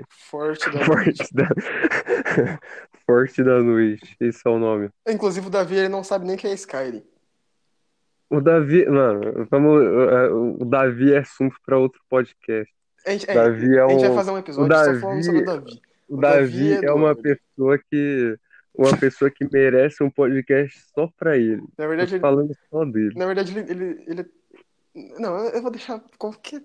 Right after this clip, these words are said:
Speaker 1: citação dele, eu vou deixar pra falar no podcast dele. Inclusive, vai, não vai demorar muito, vai.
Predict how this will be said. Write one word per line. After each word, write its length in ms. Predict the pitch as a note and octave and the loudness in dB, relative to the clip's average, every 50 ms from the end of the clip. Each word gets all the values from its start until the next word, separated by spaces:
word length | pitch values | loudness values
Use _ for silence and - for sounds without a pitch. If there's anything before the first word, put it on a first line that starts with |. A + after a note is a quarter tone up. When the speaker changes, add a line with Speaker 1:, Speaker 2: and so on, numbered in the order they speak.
| - | -20
Speaker 1:
citação 480 | - - G3 E3+ F3 E3+ - F3 E3+ D3+ | -20 -18 -12 -10 -10 -10 -8 -8 -8 -8
dele, 160 | C#3+ D#3 D#3+ | -8 -8 -8
eu 40 | E3 | -8
vou 60 | E3 | -10
deixar 200 | D#3+ D3+ - D3+ | -10 -10 -12 -12
pra 140 | - - - _ _ _ | -14 -16 -20 _ _ _
falar 260 | D3+ C#3+ C#3+ D3 D#3 | -8 -6 -4 -4 -6
no 180 | D3+ C#3+ D#3+ E3 | -6 -8 -12 -12
podcast 480 | E3 - C#3+ C#3 - - C#3 C3 - - | -12 -14 -16 -16 -16 -18 -20 -20 -16 -16
dele. 200 | A#2+ G#2 A#2 E3+ | -14 -14 -12 -10
Inclusive, 420 | F#3 A3+ G3+ G3 A3 G#3+ G#3 G#3+ _ _ _ _ _ _ _ _ | -8 -8 -8 -8 -8 -10 -12 -14 _ _ _ _ _ _ _ _
vai, 220 | - D3+ E3 F3+ F3 | -16 -10 -8 -6 -6
não 180 | F3+ F3+ F#3 | -6 -8 -8
vai 120 | F3+ F3+ E3+ | -8 -8 -8
demorar 260 | E3+ E3 E3 D3 B2+ | -8 -8 -8 -8 -10
muito, 340 | A#2 G#2 D#2+ - - - B2+ | -12 -14 -18 -20 -20 -18 -14
vai. 160 | C3+ A#2 | -14 -14